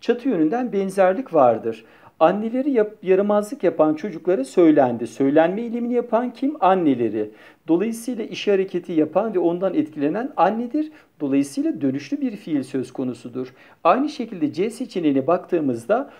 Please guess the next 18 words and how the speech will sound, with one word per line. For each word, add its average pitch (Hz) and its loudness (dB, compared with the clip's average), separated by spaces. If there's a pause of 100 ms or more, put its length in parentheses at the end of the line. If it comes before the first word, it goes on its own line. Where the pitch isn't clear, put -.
(160)
okul 302 -2
arkadaşını 143 0
karşısında 156 0
görünce 185 -2 (200)
çok 233 -4
sevindi. 127 -2 (160)
Sevinen 202 2
kim? 240 -6
O. 131 2 (300)
sevinme 156 -2
eylemini 135 2
yapıyor 185 -2
ve 147 2
bundan 156 -2
etkileniyor. 139 -2 (360)
Dolayısıyla 147 0
bu 131 -4
da 139 0